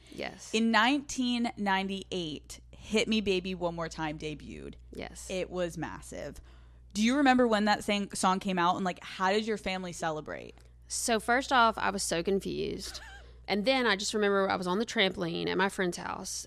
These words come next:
Speaker 1: and, like, her song came on, and somebody said, "Your sister is a real singer, and she's famous." And I was like, "What do you mean?" And they were like, "Her song is on the radio." I was like, "What do you mean? Like, singer, like Mariah Carey singer?" I remember I said that, and they were like, "Yes." And I remember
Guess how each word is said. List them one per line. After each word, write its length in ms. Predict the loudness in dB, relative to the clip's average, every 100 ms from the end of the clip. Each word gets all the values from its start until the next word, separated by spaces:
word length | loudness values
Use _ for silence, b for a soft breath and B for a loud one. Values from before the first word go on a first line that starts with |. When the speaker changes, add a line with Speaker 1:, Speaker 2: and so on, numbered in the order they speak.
| -4
Speaker 1:
and, 560 | 0 2 2 0 -2 -4
like, 220 | -6 -4
her 100 | -6
song 380 | -2 4 6 6
came 180 | 4 4
on, 120 | 4
and 80 | 2
somebody 240 | -2 -2
said, 100 | -2
"Your 280 | 0 2 2
sister 500 | -2 -6 -2 -2 0
is 400 | -2 -2 -4 -6 -4
a 200 | -4 -6
real 260 | -4 0 0
singer, 320 | 0 0 0
and 240 | 0 -4
she's 140 | -4 -2
famous." 280 | -4 -4
And 80 | -8
I 40 | -8
was 80 |
like, 180 | -8 -12 -18 b b b b -12
"What 240 | -2 2 6
do 60 |
you 140 | 6 6
mean?" 480 | 2 -2 -6 -10 -4
And 100 | 0
they 100 | 2
were 80 | 4
like, 300 | 2 0 -6
"Her 120 | -2
song 360 | 4 6 6 4
is 100 | 2 6
on 180 | 6
the 60 | 8
radio." 180 | 6 4
I 20 |
was 80 | 2
like, 120 | -2
"What 220 | 2 4
do 80 | 6
you 100 | 6
mean? 180 | 8 8
Like, 140 | 6
singer, 320 | 6 6 8 8
like 160 | 8
Mariah 340 | 8 10 10 8
Carey 320 | 6 6 6
singer?" 480 | 4 4 4 2 -2
I 60 | -2
remember 220 | 2 4
I 40 |
said 200 | 4 6
that, 80 | 6
and 80 | 6
they 60 | 6
were 60 |
like, 160 | 4 2 B B
"Yes." 260 | 6 6 4
And 60 |
I 40 | 2
remember 300 | 0 -2